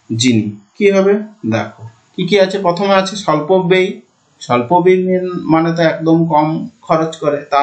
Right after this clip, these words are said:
না। কৃপণ, কৃপণ মানে তো হচ্ছে কিপটে, এ একেবারেই খরচ করে না। কোনোটি না, এটা তো আমরা পরে দেখব। এটাকে বলা হচ্ছে মিত ব্যয়, অর্থাৎ, আহ, একটা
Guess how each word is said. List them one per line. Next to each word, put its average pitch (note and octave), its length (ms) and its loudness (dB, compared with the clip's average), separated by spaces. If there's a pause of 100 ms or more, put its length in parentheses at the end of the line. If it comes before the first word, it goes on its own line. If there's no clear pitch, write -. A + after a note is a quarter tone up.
না। C3+ 80 -4 (460)
কৃপণ, F#3+ 340 2 (120)
কৃপণ E3+ 360 0
মানে E3 140 6 (100)
তো E3+ 80 0
হচ্ছে E3 200 -2
কিপটে, E3+ 420 -2 (220)
এ - 20 2 (140)
একেবারেই E3 460 0 (100)
খরচ E3 260 0 (100)
করে D3+ 240 -2
না। C#3+ 60 -4 (440)
কোনোটি F#3 360 2 (100)
না, F3 60 4 (100)
এটা D3 140 -2
তো D3+ 80 0
আমরা D3 180 2
পরে D3+ 340 0
দেখব। C#3 160 -2 (420)
এটাকে E3+ 260 -2
বলা C#3 220 2
হচ্ছে D3+ 320 -6 (320)
মিত C#3 220 4 (180)
ব্যয়, G#2 200 -2 (380)
অর্থাৎ, A#3+ 260 0 (760)
আহ, B2+ 380 2 (180)
একটা A3+ 180 0